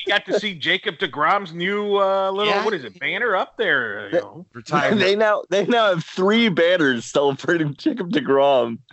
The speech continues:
Speaker 3: in that stadium. Two
Speaker 2: Hey, man,
Speaker 3: outside, one
Speaker 2: gotta
Speaker 3: inside.
Speaker 2: gotta celebrate when you can, but, uh,
Speaker 3: Yeah.
Speaker 2: um,
Speaker 1: How many Klubers do they have in there? Corey Kluber, 'cause they also have something for him, no?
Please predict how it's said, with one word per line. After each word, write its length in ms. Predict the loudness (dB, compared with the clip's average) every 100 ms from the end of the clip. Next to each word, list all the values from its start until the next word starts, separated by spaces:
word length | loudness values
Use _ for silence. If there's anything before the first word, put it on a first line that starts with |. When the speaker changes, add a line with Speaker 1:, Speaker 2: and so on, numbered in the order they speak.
| -20 _ _ -2
Speaker 3:
in 160 | 2
that 180 | 2 0
stadium. 440 | 0 0 4 2 0
Two 200 | 2 2
Speaker 2:
Hey, 60 |
man, 120 | 2
Speaker 3:
outside, 300 | 2 2 2
one 80 | 2 2
Speaker 2:
gotta 60 | 0
Speaker 3:
inside. 540 | 0 2 2 2 -4 -14 -8
Speaker 2:
gotta 180 | -6 -6
celebrate 480 | -4 -2 -2 -2 -4
when 140 | -6
you 100 | -8
can, 360 | -4 -4 -4 -4
but, 340 | -6 -6 -6
uh, 260 | -4 -2 0
Speaker 3:
Yeah. 260 | 2 2 0 _ _ _ -2
Speaker 2:
um, 260 | 2 2
Speaker 1:
How 80 | 0
many 160 | -2 -4
Klubers 480 | 0 0 2 -2
do 80 | -2
they 140 | -2 0
have 280 | -2 -2
in 120 | -4 -6
there? 120 | -10
Corey 280 | -2 0 0
Kluber, 300 | -2 -4 -4
'cause 120 | -4
they 100 | -2
also 260 | -2 -2 -2
have 160 | -4 -4
something 280 | -10 -10 -14
for 120 | -8
him, 160 | -6 -4
no? 240 | -4 -6